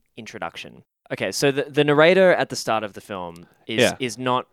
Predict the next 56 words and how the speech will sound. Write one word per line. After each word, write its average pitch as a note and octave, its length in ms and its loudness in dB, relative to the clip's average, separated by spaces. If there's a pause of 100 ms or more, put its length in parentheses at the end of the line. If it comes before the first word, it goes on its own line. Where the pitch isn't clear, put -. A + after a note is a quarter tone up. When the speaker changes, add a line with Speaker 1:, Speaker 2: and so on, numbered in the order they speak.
(160)
Speaker 1:
uh, G2+ 380 -4
introduced G#2 460 -12
to A2 60 -8
you G2+ 60 -4
until G2 220 -8
a F#2 80 -10
little F#2+ 180 -4
bit F2+ 160 -6
later. G2+ 180 0
Speaker 2:
Well, - 100 2
it, F3+ 80 2
Speaker 1:
but F#2+ 100 -2
Speaker 2:
it'll - 120 -4
sort - 140 4
of G#3 80 0
cut - 200 2
to F3+ 60 -2
him C#3+ 40 -2
every A#2+ 140 0
now A#2+ 160 -2
and A2 100 0
then. A2 140 2
It'll G#2 100 -2
be A#2 120 0
like A2 260 0
this, C3+ 180 0
this C#3 160 -2
random C#3 400 4
dude A#2 380 4 (200)
in C3 80 -4
suburbia A2 520 0
playing G#2+ 240 -6
with G2+ 80 -4
his F#2+ 80 -12
kid G2 340 -4
and, G2 80 -8
like, G2 160 -8
talking G#2 220 -6
to F#2+ 40 -8
his F2+ 140 -8
wife F#2 460 -6
and, G2+ 120 -8
Speaker 1:
Yeah. D#3 100 6
Speaker 2:
like, - 100 -4
having C3+ 320 0
dinner. A#2+ 320 0
And G#2+ 100 -2
t-, - 160 -2
so C3+ 140 6
it's B2+ 120 6
like, C3+ 200 4 (340)
Speaker 1:
So - 160 -8
you, D3 160 0
Speaker 2:
it's E3+ 80 4
like E3 140 4
this D#3+ 120 2